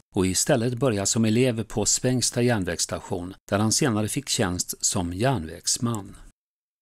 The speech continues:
Ola anställdes artonhundranittiofyra som konduktör vid Skåne Smålands järnväg. Senare samma år blev han stationsinspektör på Skåne Fagerhults station, eller Åsbo Fagerhult som det hette då. Namnet ändrades till Skåne Fagerhult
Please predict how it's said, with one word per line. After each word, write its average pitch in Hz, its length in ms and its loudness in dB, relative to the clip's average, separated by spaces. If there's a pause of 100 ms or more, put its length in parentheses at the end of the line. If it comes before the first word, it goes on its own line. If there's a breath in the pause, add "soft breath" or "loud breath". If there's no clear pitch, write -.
(140)
Ola 90 240 2
anställdes 127 600 2
artonhundranittiofyra 104 1400 2
som 95 280 2
konduktör 113 600 0
vid 92 340 0
Skåne 113 420 2
Smålands 139 640 2
järnväg. 95 600 -4 (500)
Senare 80 480 0
samma 120 300 4
år 113 140 2
blev 104 220 0
han 101 200 -2
stationsinspektör 110 1300 0
på 98 280 -2
Skåne 92 340 0
Fagerhults 110 800 0
station, 95 640 -2 (220)
eller 110 280 4
Åsbo 135 520 4
Fagerhult 92 520 0
som 95 200 -2
det 95 60 -2
hette 101 340 -4
då. 90 240 -6 (280)
Namnet 104 440 2
ändrades 98 540 0
till 92 260 -2
Skåne 98 320 0
Fagerhult 92 540 -2